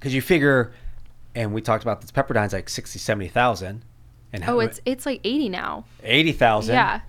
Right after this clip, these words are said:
Speaker 1: All right.
Speaker 2: <laughs>
Speaker 1: Excuse my numbers, a little fuzzy math.
Speaker 2: <laughs>
Speaker 1: And then what was the financial aid at Pepperdine?
Speaker 2: Um, s-, that they gave me?
Speaker 1: Yes.
Speaker 2: Uh, okay. It was, yeah, it was seventeen thousand,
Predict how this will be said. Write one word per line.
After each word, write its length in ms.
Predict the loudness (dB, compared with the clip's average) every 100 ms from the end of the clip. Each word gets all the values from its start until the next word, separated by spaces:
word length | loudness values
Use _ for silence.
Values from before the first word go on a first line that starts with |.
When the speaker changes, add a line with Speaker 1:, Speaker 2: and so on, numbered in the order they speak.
| -14 -16 -16 -16 -6
Speaker 1:
All 120 | 0
right. 300 | 4 4 2
Speaker 2:
<laughs> 300 | 0 -2 -4 -4
Speaker 1:
Excuse 440 | -6 -4 -2 2
my 100 | 2
numbers, 400 | 2 0 2 0
a 20 | 2
little 140 | -2
fuzzy 360 | 2 2 2 2
math. 520 | 4 6 4 2 -4
Speaker 2:
<laughs> 460 | -4 -4 -6 -10 -2
Speaker 1:
And 180 | 0 2
then 240 | 2 2
what 220 | 0 2
was 180 | 2 0
the 60 | -2
financial 560 | -2 0 0 -2 -2 -2
aid 120 | -2
at 100 | -2
Pepperdine? 420 | -2 -2 -6 -8 -14 -16 -18 -20 -18 -18 -18 -18 -20 -6
Speaker 2:
Um, 520 | 0 2 2 2 2 -2 -6 -16 -20
s-, 340 | -20 -20 -20 -20 -4
that 160 | -2 0
they 120 | 0
gave 240 | 0 -2
me? 280 | -4 -6 -2 2
Speaker 1:
Yes. 340 | 2 2 -6 0
Speaker 2:
Uh, 420 | 2 4 2 0 -8
okay. 460 | -12 -8 -6 -8 -12 -20 -20 -20 -20 -20 -20 -20 -18 -10
It 120 | -4
was, 340 | -2 -2 -4 -6
yeah, 180 | -4 -4
it 120 | -4
was 140 | -6
seventeen 600 | -4 -4 -4 -6 -4 -4
thousand, 720 | 0 0 0 -2 -2 -2 -4